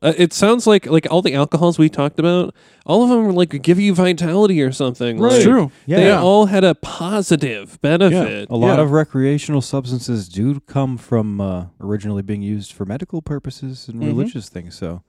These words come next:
Speaker 2: Yeah.
Speaker 1: Like the, the orc stuff, just healing the pace, you know, just healing them.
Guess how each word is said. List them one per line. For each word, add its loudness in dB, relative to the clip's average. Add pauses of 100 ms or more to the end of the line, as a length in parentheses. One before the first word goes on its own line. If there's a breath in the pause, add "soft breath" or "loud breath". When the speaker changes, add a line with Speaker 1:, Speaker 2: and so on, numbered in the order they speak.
(120)
Speaker 2:
Yeah. 0 (340)
Speaker 1:
Like -2
the, 2
the -2
orc 2
stuff, -4
just -6
healing -4
the -6
pace, -8 (200)
you -8
know, -2
just -14
healing -4
them. -12